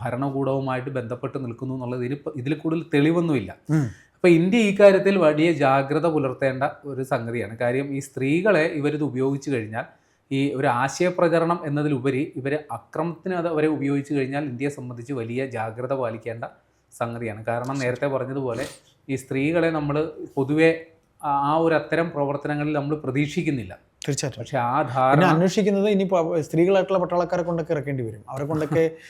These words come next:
Speaker 2: ഇത് പിടിക്കാനും പറ്റും. കാര്യം അത് വേറെ നിയമവശമാവും.
Speaker 1: അതെ,
Speaker 2: ആ.
Speaker 1: ഒരുപാട്
Speaker 2: ഉം.
Speaker 1: ഇത്, ഇതുമായി ബന്ധപ്പെട്ട് ഒരുപാട് കുഴപ്പങ്ങൾ
Speaker 2: ഉം.
Speaker 1: ഉണ്ടാകാൻ സാധ്യതയുണ്ട്.
Speaker 2: അതെ.
Speaker 1: നമ്മൾ ആ രീതിയിൽ തന്നെ കണക്കാക്കണം.
Speaker 2: വളരെ സീരിയസ് ആണ്.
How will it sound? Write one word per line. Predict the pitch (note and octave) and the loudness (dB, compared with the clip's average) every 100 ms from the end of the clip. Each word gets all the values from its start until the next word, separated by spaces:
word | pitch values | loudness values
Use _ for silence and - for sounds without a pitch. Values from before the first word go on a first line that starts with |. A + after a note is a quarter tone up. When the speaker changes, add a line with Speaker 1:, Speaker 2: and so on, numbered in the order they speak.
| - | -4
Speaker 2:
ഇത് | E3 | 0
പിടിക്കാനും | D#3 C#3+ E3+ D#3+ | 2 2 2 2
പറ്റും. | B2+ B2+ | 0 -2
കാര്യം | C#3+ | 0
അത് | C#3 D#3+ | 2 4
വേറെ | D#3+ F#3+ | 6 6
നിയമവശമാവും. | F3 E3+ E3+ C#3+ A2 F#2+ - - | 4 2 0 -2 -8 -16 -16 -6
Speaker 1:
അതെ, | C3 A#2 - | -2 -2 -4
Speaker 2:
ആ. | F3+ | -6
Speaker 1:
ഒരുപാട് | D3+ E3 F#3 G3 | 0 6 8 8
Speaker 2:
ഉം. | G3+ G3 F#2+ D3+ E3 | 4 0 -4 0 2
Speaker 1:
ഇത്, | D#3+ | 4
ഇതുമായി | F#3 F3 G3 G3 | 4 6 8 8
ബന്ധപ്പെട്ട് | F#3+ F3+ F3+ | 6 4 4
ഒരുപാട് | E3+ E3+ F#3 F#3 | 4 6 6 6
കുഴപ്പങ്ങൾ | F3+ F3+ D3 E3 F3 | 4 4 4 2 4
Speaker 2:
ഉം. | E3+ | 4
Speaker 1:
ഉണ്ടാകാൻ | D#3 D#3+ E3+ | 6 4 4
സാധ്യതയുണ്ട്. | E3 C#3+ C#3+ D#3+ C3+ C#3+ | 4 4 4 6 6 6
Speaker 2:
അതെ. | C#3+ C#3+ | 2 0
Speaker 1:
നമ്മൾ | C#3 C#3+ | 4 6
ആ | C#3+ D3 | 6 4
രീതിയിൽ | D#3 D3+ D3+ | 4 0 0
തന്നെ | D#3+ D#3+ | 0 -2
കണക്കാക്കണം. | C3+ B2+ C3+ | -4 -2 -2
Speaker 2:
വളരെ | C3 | 0
സീരിയസ് | D#3+ D#3 E3 D3 | 0 0 0 -4
ആണ്. | G2+ F#2 | -10 -12